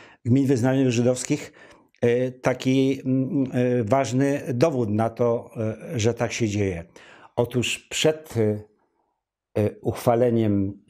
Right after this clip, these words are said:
e, tej ustawy, która się nazywała Stosunek państwa do gmin wyzna-, wyznaniowych żydowskich, do Izraela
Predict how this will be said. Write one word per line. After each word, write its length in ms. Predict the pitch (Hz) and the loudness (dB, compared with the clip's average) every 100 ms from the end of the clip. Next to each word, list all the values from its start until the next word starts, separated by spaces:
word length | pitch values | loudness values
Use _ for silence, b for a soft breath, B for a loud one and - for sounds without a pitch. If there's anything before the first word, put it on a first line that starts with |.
| - - | -10 -4
e, 300 | 101 92 85 b b b b b - - | -2 -2 -8 b b b b b -16 -2
tej 180 | 117 113 | 0 0
ustawy, 760 | 110 - - 123 95 98 90 - _ _ _ _ - | -2 -2 0 0 0 -2 -4 -10 _ _ _ _ -4
która 180 | 113 101 | -2 0
się 120 | 107 | 0
nazywała 400 | 113 104 110 104 | 0 0 0 0
Stosunek 600 | - 117 135 123 101 - | -2 -2 0 0 0 0
państwa 440 | 120 113 - 117 | -2 -2 -4 -4
do 160 | 101 104 | 0 0
gmin 260 | 107 117 | 2 0
wyzna-, 280 | 110 107 101 113 | 0 -2 -2 -4
wyznaniowych 540 | 104 98 110 113 104 | -4 0 0 0 -2
żydowskich, 600 | 98 104 104 - 175 - - B B B B B B B _ - - | 0 0 0 -2 -6 -6 -20 B B B B B B B _ -20 -8
do 280 | 120 104 139 | 0 2 2
Izraela 960 | 165 151 135 123 110 113 123 160 170 | 2 2 2 2 2 2 0 -2 -6